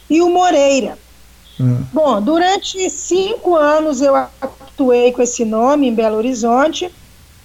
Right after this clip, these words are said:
Speaker 1: na cidade do interior, onde eu fiz muito espetáculo, né? Logo que eu estreiei o primeiro espetáculo em Belo Horizonte, eu ganhei o prêmio de melhor atriz coadjuvante.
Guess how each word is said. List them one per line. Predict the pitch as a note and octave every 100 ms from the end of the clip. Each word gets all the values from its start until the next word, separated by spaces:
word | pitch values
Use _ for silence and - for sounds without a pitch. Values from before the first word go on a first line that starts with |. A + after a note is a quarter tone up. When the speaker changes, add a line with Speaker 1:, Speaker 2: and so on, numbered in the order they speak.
| - - -
Speaker 1:
na | A#3
cidade | A#3 A#3+ A#3 G3
do |
interior, | B3 B3+ B3 A3+ B3+ C#4
onde | A#3+ A3+
eu |
fiz | A3 A#3+
muito | A3 C#4
espetáculo, | C#4+ - A#3+ - A#3 B3+ B3+ B3+ B3 A#3+ - - -
né? | G#3+ B3 C4 B3+ - G#3
Logo | G#3+ B3+ D#4+ F4+ -
que | D#4+
eu |
estreiei | D4 - A#3+ - - C4 B3+ C4
o | B3+
primeiro | B3 A#3+ B3
espetáculo | A#3+ - A#3 B3+ A#3 A#3 A#3
em |
Belo | A#3 A3+
Horizonte, | A3+ G3+ B3+ B3 A#3+
eu | B3
ganhei | C4 B3+ C#4+
o | D4
prêmio | C#4 C#4 D4 A#3+
de |
melhor | A#3 A#3+ C4 C#4
atriz | C4 C4 B3 B3+ -
coadjuvante. | C#4 C#4 A#3 A#3+ A#3 F#3 G#3 G#3 A#3+ B3 C#4 D4